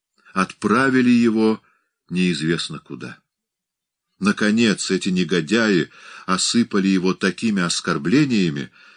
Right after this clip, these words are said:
что его честная и гордая своей правотой душа не вынесла, и он, бывший прежде украшением самых очаровательных кружков, умер, подавленный горем, на убогом ложе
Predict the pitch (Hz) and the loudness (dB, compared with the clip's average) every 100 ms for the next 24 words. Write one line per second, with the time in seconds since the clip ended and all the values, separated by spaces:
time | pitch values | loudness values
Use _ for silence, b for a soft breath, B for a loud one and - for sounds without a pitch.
0 | b - - 90 90 98 - - 110 104 | b -12 0 2 2 0 0 0 0 -2
1 | 95 92 87 80 - 90 71 101 95 82 | -4 -2 -2 -2 -4 -6 0 0 0 -2
2 | 87 90 - 78 76 90 90 82 - b | -2 -2 -4 -4 -2 0 0 -2 -12 b
3 | _ - 90 80 80 98 85 76 - - | _ -6 -4 -4 -4 -2 -2 -2 -6 -4
4 | 90 76 b b b 76 65 76 127 127 | -2 -4 b b b -14 -8 2 2 2
5 | 117 - 101 95 _ _ _ _ _ _ | -6 -4 -4 -4 _ _ _ _ _ _
6 | _ 73 80 127 107 92 113 - 95 87 | _ -6 -2 0 -2 0 0 0 -4 -4
7 | 95 113 98 90 87 92 90 - 120 107 | 0 0 0 0 0 -2 -4 0 0 2
8 | 101 92 - 113 101 98 87 - 85 104 | 0 -2 -2 0 0 -2 -4 -4 -2 -2
9 | 107 90 85 - - 76 - 151 139 - | -4 -4 -6 -6 -10 -10 -2 0 0 -6
10 | b b b b _ 107 147 156 139 131 | b b b b _ 2 4 4 0 -2
11 | - 90 76 95 110 101 98 87 85 69 | -4 -6 -2 -2 0 -2 -2 -2 -6 -4
12 | 78 90 87 82 73 58 B B 78 80 | -2 0 0 -4 -6 -12 B B -6 -2
13 | 82 76 107 143 127 117 98 92 110 - | -2 0 0 2 0 0 0 2 0 0
14 | 98 92 | -2 -2